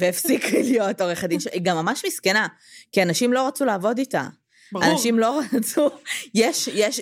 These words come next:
Speaker 1: literally terminator,
Speaker 2: כן.
Speaker 1: כאילו, ש-, שפשוט, אנשים לא היו מוכנים להתקרב אליה.
Speaker 2: אהה.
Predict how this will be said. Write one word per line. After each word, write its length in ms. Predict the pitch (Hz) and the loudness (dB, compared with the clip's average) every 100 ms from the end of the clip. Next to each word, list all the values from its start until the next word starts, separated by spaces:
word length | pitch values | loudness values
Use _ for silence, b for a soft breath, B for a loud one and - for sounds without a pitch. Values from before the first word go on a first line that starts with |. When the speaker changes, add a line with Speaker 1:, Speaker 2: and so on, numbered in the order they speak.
| - | -8
Speaker 1:
literally 540 | 170 226 262 339 311 226 | -2 0 2 0 0 0
terminator, 680 | 214 277 185 160 202 180 208 381 _ _ - | 0 0 0 0 0 0 0 -4 _ _ -12
Speaker 2:
כן. 320 | 285 226 233 190 214 - - | -4 -2 -2 -4 -8 -12 0
Speaker 1:
כאילו, 420 | 247 202 202 196 | 2 4 2 0
ש-, 100 | - 196 - | 0 -2 -2
שפשוט, 580 | 202 226 208 - - 170 - - B B B - | -4 -6 -6 -4 -2 -2 -4 -8 B B B 0
אנשים 320 | 180 196 240 | 2 4 2
לא 60 | 247 | 2
היו 100 | 247 | 0
מוכנים 320 | 247 196 208 | -2 -4 -2
להתקרב 400 | 220 - 170 160 | -4 -4 -2 -2
אליה. 200 | 143 - - _ _ - | -4 -8 -16 _ _ -6
Speaker 2:
אהה. 260 | 208 214 | -2 -2